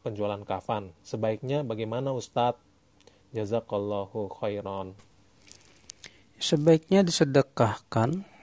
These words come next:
Speaker 2: ya, dan diniatkan buat si mayat pahalanya. Ya, demikian.
Speaker 1: Berarti boleh ya, Ustadz, ya?
Speaker 2: Iya, nggak apa-apa.
Speaker 1: Taib, eh,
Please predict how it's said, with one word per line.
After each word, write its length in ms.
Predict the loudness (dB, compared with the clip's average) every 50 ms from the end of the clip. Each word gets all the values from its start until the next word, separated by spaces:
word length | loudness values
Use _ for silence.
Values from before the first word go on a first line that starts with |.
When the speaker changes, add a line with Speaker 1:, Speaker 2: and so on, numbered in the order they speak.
| -14 -6 -2
Speaker 2:
ya, 480 | 0 2 2 4 2 2 0 -2 -6 -4 2
dan 240 | 2 4 4 4 2
diniatkan 560 | 2 4 4 2 2 2 0 0 0 2 2
buat 240 | 4 4 2 2 _ _ _ _ _
si 240 | -8 -4 0 0 0
mayat 400 | 2 2 2 2 4 2 2 0 _ _ _ _ _ _ _ _ _ _ _ _ -20 -20 -10 -4
pahalanya. 720 | -2 0 2 2 2 2 2 -2 -4 -6 -8 -10 -10 -10 -14 _ _ _ -20 _ _ _ _ _ _ _ _ _ _ -20 -20 -20 -20 _ _ _ _ _ _ -4
Ya, 160 | -2 0 2
demikian. 640 | 2 2 0 0 -2 -2 -4 -2 0 0 0 -2 -6 -14 -20 -20 -20 _ _ _ _ -20 -20 -20 _ _ _ _ _ _ _ _ _ _ _ _ _ _ _ _ _ _ _ _ -8
Speaker 1:
Berarti 400 | -2 2 4 4 4 4 4 4
boleh 320 | 6 6 8 8 8 8 8
ya, 80 | 6
Ustadz, 320 | 4 2 0 0 0 0 0
ya? 100 | -2 -4 -6 _ _ _ _ _ _ _ _ -20 -20 -20 _ _ _ _ _ _ -20 -20 -20 -18 -10
Speaker 2:
Iya, 320 | -4 0 2 2 4 4 4
nggak 160 | 2 0 0
apa-apa. 480 | 2 0 0 0 -2 -6 -8 -8 -8 -16 _ _ _ _ _ _ _ _ _ _ _ _ _ _ _ _ _ _ _ _ _ _ _ _ _ _ _ _ _ _ _ _ _ _ _ _ _ -6
Speaker 1:
Taib, 320 | -2 2 2 2 2 2
eh, 720 | _ -6 -6 -4 -2 -2 -2 0 0 0 0 0 0 -2